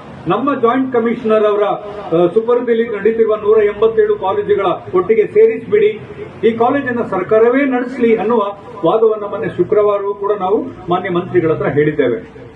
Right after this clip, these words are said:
ಇದಕ್ಕೆ ಸಂಬಂಧಪಟ್ಟ ಹಾಗೆ ನಾವು ಚರ್ಚೆ ಮಾಡ್ತೇವೆ ಬೇರೆ ಬೇರೆ ಹಂತದಲ್ಲಿ. ಅದು ಸರ್ಕಾರ ಜೊತೆ ಚರ್ಚೆ ಆಗಬೇಕು. ಕಾಲೇಜುಗಳು ಎಲ್ಲೆಲ್ಲಿ ಇದೆ, ಗವರ್ನಮೆಂಟ್ ಕಾಲೇಜ್ ಎಲ್ಲಿದೆ, ಅಲ್ಲೆಲ್ಲ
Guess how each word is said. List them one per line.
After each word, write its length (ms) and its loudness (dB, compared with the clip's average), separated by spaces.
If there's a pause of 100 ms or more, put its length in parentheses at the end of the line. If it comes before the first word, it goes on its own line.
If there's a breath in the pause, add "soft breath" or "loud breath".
(280)
ಇದಕ್ಕೆ 180 2
ಸಂಬಂಧಪಟ್ಟ 600 -2
ಹಾಗೆ 340 2 (400)
ನಾವು 340 2
ಚರ್ಚೆ 380 0
ಮಾಡ್ತೇವೆ 540 0
ಬೇರೆ 240 0
ಬೇರೆ 200 4
ಹಂತದಲ್ಲಿ. 580 0 (560)
ಅದು 160 -2
ಸರ್ಕಾರ 360 -2
ಜೊತೆ 200 -2
ಚರ್ಚೆ 320 0
ಆಗಬೇಕು. 560 2 (340)
ಕಾಲೇಜುಗಳು 480 0
ಎಲ್ಲೆಲ್ಲಿ 360 0
ಇದೆ, 180 0
ಗವರ್ನಮೆಂಟ್ 360 -4
ಕಾಲೇಜ್ 220 2
ಎಲ್ಲಿದೆ, 320 2 (380)
ಅಲ್ಲೆಲ್ಲ 300 0